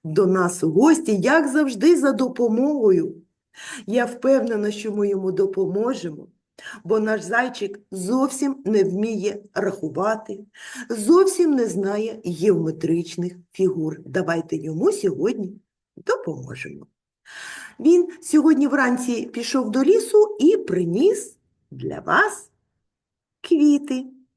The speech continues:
Ну що ж, дітки, давайте допоможемо зайчику їх порахувати. Скільки саме квіт приніс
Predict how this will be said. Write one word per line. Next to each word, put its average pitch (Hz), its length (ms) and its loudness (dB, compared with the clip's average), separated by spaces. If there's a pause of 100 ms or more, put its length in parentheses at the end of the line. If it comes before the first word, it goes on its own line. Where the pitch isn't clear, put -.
(220)
Ну 381 260 0
що 262 320 0
ж, - 80 -4
дітки, - 560 -10
давайте 466 440 0
допоможемо 208 760 0
зайчику 196 540 -2
їх 190 340 -6
порахувати. 180 880 -2 (240)
Скільки 196 600 0
саме 165 420 -4
квіт - 600 2
приніс 143 540 -10